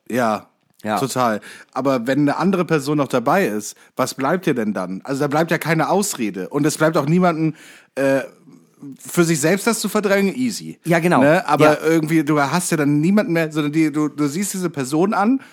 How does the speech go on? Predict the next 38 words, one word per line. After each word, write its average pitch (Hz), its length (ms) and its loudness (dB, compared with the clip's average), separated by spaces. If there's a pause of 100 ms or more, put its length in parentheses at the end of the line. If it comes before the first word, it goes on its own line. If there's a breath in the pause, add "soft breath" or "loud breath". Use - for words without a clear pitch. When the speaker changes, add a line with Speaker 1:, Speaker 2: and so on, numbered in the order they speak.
(280 loud breath)
Speaker 1:
und 151 180 0
du 143 100 2
siehst 139 600 -4
deine 135 280 0
eigene 160 340 -2
Scham. 113 520 -4 (320 loud breath)
Speaker 2:
Genau. 156 140 2
Speaker 1:
Starrt 151 320 2
in 151 220 -6
deine 139 380 0
leeren 143 340 0
Augen 131 240 -2
Speaker 2:
Es, - 80 0
Speaker 1:
zurück. 123 340 -4
Speaker 2:
es 147 140 -4
ist, 185 340 -4
es 143 160 0
ist 175 220 -6
die 160 80 -2
Frage, 160 440 0
die 156 140 -4
im 139 100 -2
Raum 147 300 0
steht, 175 420 -4
wie 151 140 0
ein 135 240 -2
böser 165 400 2
Nebel, 135 560 0 (520 soft breath)
war 151 300 6
das 147 280 2
Speaker 1:
<laughs> - 20 -
Speaker 2:
nötig? 147 800 0 (420 loud breath)
Warum 185 760 2 (300)
musstest 170 540 0
du 127 120 0
dir 117 140 0
jetzt 107 440 -6 (160)
alleine 175 840 0